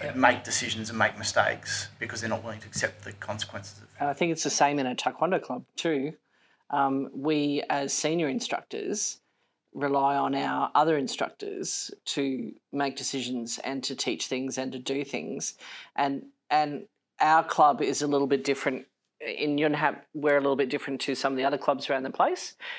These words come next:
Speaker 1: because we are a, a not-for-profit club and, um, we have an elected committee,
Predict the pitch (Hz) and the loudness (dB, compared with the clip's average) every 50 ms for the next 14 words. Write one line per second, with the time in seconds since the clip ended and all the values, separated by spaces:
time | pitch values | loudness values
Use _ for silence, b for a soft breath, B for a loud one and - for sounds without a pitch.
0 | B B _ 143 135 - - 143 139 135 127 147 143 143 135 135 135 131 135 135 | B B _ -4 -4 0 0 2 2 2 2 0 0 2 2 2 4 4 4 2
1 | 131 131 131 131 131 127 - - 139 131 131 131 131 - - - - - - 139 | 2 2 0 -2 -2 -6 -6 -4 -2 0 2 2 0 0 -2 -8 -6 0 0 0
2 | 135 - - - - 170 185 190 190 196 - B B B B B B B _ - | 0 0 -6 0 4 4 4 4 2 -2 -10 B B B B B B B _ 0
3 | 135 135 135 131 127 131 135 - - - - - - - 131 131 123 127 131 127 | 2 2 2 2 0 0 -2 -2 -4 -6 -6 -2 0 2 4 4 2 0 -2 -4
4 | - 139 143 123 - 135 131 123 - 240 233 139 131 - - 131 - - - - | -4 -4 -4 0 0 2 2 2 0 2 2 0 0 0 -4 -6 -6 -6 -4 -2
5 | 151 170 190 214 214 208 208 208 | 0 2 2 2 2 0 -2 -4